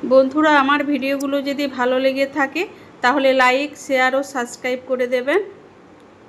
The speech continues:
পাশে থাকা বেল আইকনটি প্রেস করে দেবেন, যাতে সবার আগে নোটিফিকেশন আপনার কাছে পৌঁছে যায়।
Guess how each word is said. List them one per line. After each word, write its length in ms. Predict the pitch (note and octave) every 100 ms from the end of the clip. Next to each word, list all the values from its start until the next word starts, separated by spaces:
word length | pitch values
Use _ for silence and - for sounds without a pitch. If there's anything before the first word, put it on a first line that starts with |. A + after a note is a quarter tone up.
| -
পাশে 240 | B3+ C#4+
থাকা 260 | D#4 E4 D#4+
বেল 220 | C#4+ C4
আইকনটি 420 | C4+ C4 C#4 C#4
প্রেস 240 | C#4 B3+ B3+
করে 220 | - C4 B3+
দেবেন, 240 | C4+ D#4
যাতে 220 | D4+ B3 C#4
সবার 320 | C#4 B3+ C4+
আগে 180 | C4+ C4
নোটিফিকেশন 680 | C4 A#3+ B3 C4 B3 B3 D#4+
আপনার 320 | D#4+ - A#3+ A#3+
কাছে 220 | B3+ E4
পৌঁছে 360 | E4+ A#3 G#3+ A3+
যায়। 200 | G#3+ G3+